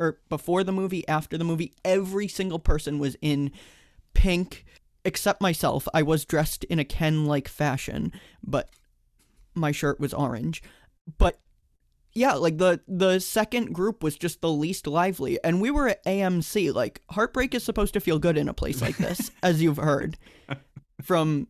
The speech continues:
Speaker 1: Nicole Kidman.
Speaker 2: Our favorite
Speaker 1: But
Speaker 2: Australian.
Speaker 1: Yes.
Speaker 2: No, Zach's our favorite Australian.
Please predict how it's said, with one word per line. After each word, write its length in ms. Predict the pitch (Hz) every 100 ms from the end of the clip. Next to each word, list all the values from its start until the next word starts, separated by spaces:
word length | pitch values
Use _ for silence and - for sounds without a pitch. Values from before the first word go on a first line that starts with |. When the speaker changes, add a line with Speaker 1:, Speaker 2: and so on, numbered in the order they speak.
| _ _ _ _ _ _ _ _ _ _ -
Speaker 1:
Nicole 360 | 175 156 156 147
Kidman. 320 | 147 117 98
Speaker 2:
Our 100 | 107
favorite 420 | - 101 101 95
Speaker 1:
But 140 | 175
Speaker 2:
Australian. 500 | 151 92 92 95 101 - - - _
Speaker 1:
Yes. 520 | - 175 - - - - - - _ -
Speaker 2:
No, 220 | 95 90
Zach's 340 | 101 98 95 98
our 80 |
favorite 260 | 90 - 78
Australian. 500 | 90 - - - 107